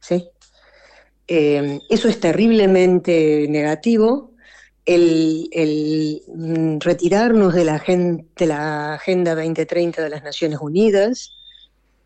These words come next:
el retirarnos de todos estos acuerdos internacionales, el del negar que hay una crisis,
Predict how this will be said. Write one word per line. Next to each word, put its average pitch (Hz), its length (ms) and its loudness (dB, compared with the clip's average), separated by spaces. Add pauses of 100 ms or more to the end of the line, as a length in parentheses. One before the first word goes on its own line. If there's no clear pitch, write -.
el 170 160 0
retirarnos 185 720 2
de 165 100 2
todos 170 200 -2
estos 156 220 -8
acuerdos 160 420 -4
internacionales, 156 840 -4
el 170 120 -2
del 156 260 -2
negar 185 500 0
que - 120 -4
hay 156 100 -4
una 156 160 -6
crisis, 175 640 -10